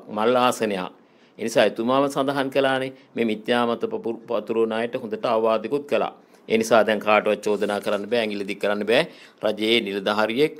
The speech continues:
රජයේ ඉහළම නිලධාරිය, පුරාවිද්‍යාව පිළිබඳ ඉහළම උසස්ම නිලයේ දරන ඇත්තා. ඒ නිසා ඒ ඇත්තා කියන විදිහට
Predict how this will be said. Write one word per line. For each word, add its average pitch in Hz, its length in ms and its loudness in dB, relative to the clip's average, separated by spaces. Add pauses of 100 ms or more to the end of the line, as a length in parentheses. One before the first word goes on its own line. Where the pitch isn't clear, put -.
(120)
රජයේ 104 380 -2
ඉහළම 104 280 -2
නිලධාරිය, 107 480 -2
පුරාවිද්‍යාව 107 600 2
පිළිබඳ 101 300 -4
ඉහළම 98 360 -4
උසස්ම 104 360 -8 (520)
නිලයේ 107 300 2
දරන 107 260 2
ඇත්තා. 113 580 0 (320)
ඒ 117 140 0
නිසා 135 320 4 (200)
ඒ 139 200 2
ඇත්තා 127 260 2
කියන 104 280 -2
විදිහට 123 460 -2